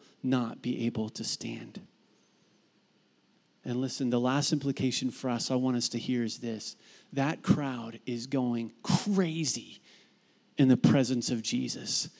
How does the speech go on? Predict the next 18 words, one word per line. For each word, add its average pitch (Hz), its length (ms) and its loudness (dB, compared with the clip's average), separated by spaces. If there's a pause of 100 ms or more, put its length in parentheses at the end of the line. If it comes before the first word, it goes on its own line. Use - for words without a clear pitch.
(240)
because 131 300 2
they 151 120 10
understand 135 720 8
what 123 220 0
they've 120 160 -2
been 107 180 -2
saved 110 380 -6
from 110 280 -4
and 107 140 -4
who 131 200 0
they're 113 120 0
standing 107 500 -4
on 107 300 -6 (260)
and 117 120 -4
who 127 180 4
they're 120 140 6
standing 110 520 -2
with. - 380 -8